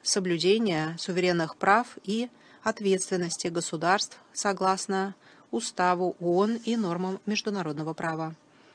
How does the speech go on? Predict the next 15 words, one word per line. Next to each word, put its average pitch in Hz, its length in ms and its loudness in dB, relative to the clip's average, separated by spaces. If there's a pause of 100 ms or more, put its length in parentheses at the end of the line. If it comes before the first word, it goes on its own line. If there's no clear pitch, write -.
(180)
Первое. 165 460 2 (1500)
Нельзя 202 260 2
отрицать, 202 600 -2 (500)
что 165 600 0
лишь 190 360 2
географические 175 1120 -2 (120)
названия, 180 760 2
определенные 175 1000 0 (240)
легитимными 185 880 0
и 185 260 -2
компетентными 180 600 -2
национальными 170 540 0
органами 170 600 2 (220)
в 190 100 0
отношении 180 720 2